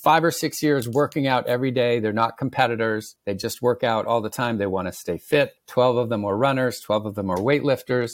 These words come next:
Six in each group were men. Six in each group were women. For four weeks each, we had them eat an omnivorous diet, a vegan diet, or these plant-based alternative meats. And the outcomes, instead of my usual cardiovascular thing with lipids or blood pressure or whatever,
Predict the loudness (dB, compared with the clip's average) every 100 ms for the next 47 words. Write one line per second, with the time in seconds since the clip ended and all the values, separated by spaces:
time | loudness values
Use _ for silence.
0 | -8 -2 2 2 2 2 0 -4 -4 -2
1 | -2 0 0 0 -4 -6 -4 -4 -4 -6
2 | -4 0 2 2 2 2 0 -4 -12 _
3 | -10 -4 6 6 8 2 2 0 0 -4
4 | -6 -4 0 2 2 0 -2 0 0 2
5 | 2 2 0 0 -2 0 0 -2 -6 -2
6 | 0 2 2 2 2 0 0 -4 _ _
7 | _ _ -2 0 -4 -4 0 0 0 -2
8 | -2 0 -2 -2 -4 -4 -2 -4 -8 -10
9 | -18 -20 _ _ 0 0 0 -2 0 4
10 | 2 2 -2 -2 -2 -4 0 0 2 0
11 | -2 -2 -2 -2 0 0 0 0 0 0
12 | -2 -4 -4 -4 -4 -4 -4 -6 -4 -4
13 | -4 -6 -4 -4 -2 -2 0 -2 -2 -4
14 | -4 0 0 2 0 0